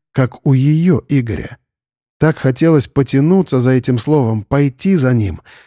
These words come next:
всхлипнуть и прижаться к его груди.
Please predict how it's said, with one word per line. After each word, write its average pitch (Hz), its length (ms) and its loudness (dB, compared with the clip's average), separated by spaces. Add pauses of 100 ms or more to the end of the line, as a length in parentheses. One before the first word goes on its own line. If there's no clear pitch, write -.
(160)
всхлипнуть 175 640 0
и 151 80 0
прижаться 131 580 0
к - 80 -12
его 127 280 2
груди. 113 580 -2